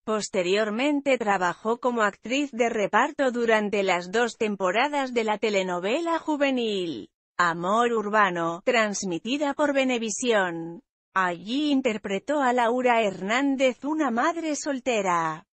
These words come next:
Actualmente se encuentra en Panamá. Trabajó como locutora en K Y S F M Panamá.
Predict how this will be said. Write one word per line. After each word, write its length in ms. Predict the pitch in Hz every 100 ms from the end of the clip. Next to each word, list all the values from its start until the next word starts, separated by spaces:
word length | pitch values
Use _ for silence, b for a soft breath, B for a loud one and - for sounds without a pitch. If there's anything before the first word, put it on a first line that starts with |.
| _ -
Actualmente 920 | 196 - 220 233 226 262 320 302 294
se 160 | 277
encuentra 640 | 233 202 240 320 320 339 320
en 120 | 302
Panamá. 680 | 285 262 220 185 165 147 - _ _
Trabajó 640 | - 208 180 165 - 294 320
como 280 | 294 254 240
locutora 760 | 220 208 190 254 302 311 277
en 160 | 233 208
K 180 | 240 285
Y 160 | 247
S 880 | 220 214 247 262 233 220 247 - 220
F 320 | 247 - 240
M 200 | 302 294
Panamá. 640 | 277 269 233 196 165 151